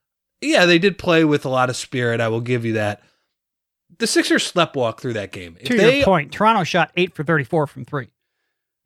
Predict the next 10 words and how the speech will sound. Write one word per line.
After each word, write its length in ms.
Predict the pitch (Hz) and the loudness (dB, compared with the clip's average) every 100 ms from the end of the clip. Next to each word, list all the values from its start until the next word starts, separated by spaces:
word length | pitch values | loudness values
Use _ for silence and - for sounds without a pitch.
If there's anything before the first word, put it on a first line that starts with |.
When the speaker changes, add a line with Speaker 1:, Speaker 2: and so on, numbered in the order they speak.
| _ | _
Speaker 1:
Come 160 | - 202 | -12 -6
on. 240 | 226 113 | -4 -6
I 80 | 92 | -8
mean, 320 | 127 170 160 - | -6 -4 -6 -6
and, 300 | 165 160 143 _ | -4 -4 -8 _
you 120 | 190 | -10
know, 160 | 185 135 | -8 -8
you 200 | 131 165 | -10 -10
win 280 | 156 214 233 | -4 -4 0
games 360 | 196 190 170 | 0 0 -4